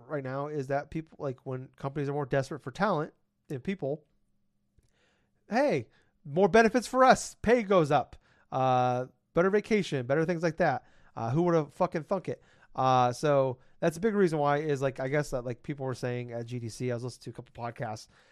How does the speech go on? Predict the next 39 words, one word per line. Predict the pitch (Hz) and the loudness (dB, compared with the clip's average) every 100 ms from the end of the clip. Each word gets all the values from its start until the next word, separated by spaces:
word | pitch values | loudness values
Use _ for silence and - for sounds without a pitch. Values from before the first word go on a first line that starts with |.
| _ - | _ -6
and | |
they | 143 | -2
were | |
talking | 135 143 | 0 -2
about, | 131 | -2
like, | 120 123 - _ _ _ - | -4 -6 -10 _ _ _ -8
um, | 127 117 113 107 101 _ _ _ _ | -4 -4 -4 -8 -12 _ _ _ _
there's | - 135 | -6 -4
a | |
lot | 123 123 | -2 -2
of | |
people | 127 127 | -4 -6
out | 113 | -6
there | 120 | -8
going | 113 117 | -8 -10
around, | 113 110 | -10 -10
like, | 110 - _ _ | -12 -16 _ _
recruiting | 139 123 - 165 135 117 | -14 -10 -6 -6 -6 -10
right | 120 | -12
now | - 117 110 | -12 -12 -12
at | - 123 | -12 -12
these, | 123 113 | -12 -10
'cause, | 120 | -10
like | 113 110 | -10 -10
I | |
said, | 117 | -10
there's | 110 | -4
a | |
lot | 131 135 | 0 0
of | 120 _ _ _ | 0 _ _ _
game | 151 233 | 0 0
developers | 214 220 214 220 175 | 4 4 4 0 -2
going | 202 196 | 0 0
there, | 185 180 180 - | 2 2 0 -4
either | 175 139 | -10 -8
trying | 127 147 | -6 -6
to | 123 | -6
find | - 170 190 170 | -4 -2 0 -2
work | 165 190 190 | 0 0 0